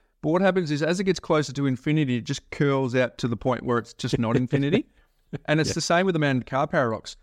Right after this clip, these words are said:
Speaker 1: Every single person next in line, next, next, is thinking, "Oh, wouldn't that car be cool because everyone will think I'm cool." But the person looking at them is thinking the same thing. So we're just going through this rolling, infinite loop of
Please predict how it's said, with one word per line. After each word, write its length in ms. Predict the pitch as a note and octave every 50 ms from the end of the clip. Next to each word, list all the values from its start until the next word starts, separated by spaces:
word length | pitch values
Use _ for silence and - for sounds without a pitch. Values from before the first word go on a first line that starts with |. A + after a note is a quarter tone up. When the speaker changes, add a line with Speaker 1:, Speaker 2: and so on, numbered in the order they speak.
| _ _ _ _ -
Speaker 1:
Every 260 | - F3 F#3 G3 G#3+ -
single 260 | - G3 F3+ D#3+ D#3
person 520 | - - D3+ D#3 D#3 - - A#2+ A#2 B2+
next 260 | D3 D3+ D3+ - -
in 100 | D3 C3
line, 300 | B2+ C3 B2+ A#2+ A#2 B2
next, 280 | C3+ C#3+ C#3 - - -
next, 260 | C#3 C3 A#2+ - -
is 140 | C3 - -
thinking, 340 | - D3 C3 - B2+ B2 A#2+
"Oh, 180 | A#2+ C#3 C#3+
wouldn't 200 | D3 D#3+ F3+ F3+
that 160 | F3 - - -
car 180 | - C#3 C3
be 100 | A#2+ C3+
cool 320 | - - - D#3 C#3 B2+ A#2
because 260 | A#2 A2 - A#2 A#2 - -
everyone 180 | C#3 C3+ C3 B2+
will 60 | A#2+
think 180 | - C3 A#2 B2+
I'm 180 | C3+ D3 D#3+
cool." 360 | - - - A2+ B2 E3 - _ _ _ _ -
But 80 | C#3+
the 40 | D3
person 320 | B2 E3 F3 E3+ - D#3 C#3
looking 240 | D3 C#3 F3 D#3
at 80 | C#3+ A#2
them 140 | B2+ A#2+ A#2+
is 100 | - -
thinking 220 | - C3 C3 A#2
the 40 | A2+
same 240 | - - B2+ B2+ A#2+
thing. 220 | - D#3+ C#3+ B2
So 160 | G#2+ - C3+
we're 60 | C#3 C#3+
just 180 | D#3+ E3 -
going 180 | - F3+ D#3 D3
through 140 | - C3+ A#2+
this 160 | A#2+ G#2 A2+
rolling, 640 | A#2+ B2 C3 C3+ C#3 D3 C#3+ C#3 C3+ C3 C3 C3 B2 _ _ _ _ _ _ _ -
infinite 460 | D#3 D3+ D3 - - C#3 B2+ - -
loop 360 | B2+ C3 C#3 C3 B2 - - -
of 360 | - B2 B2 A#2+ A#2 A2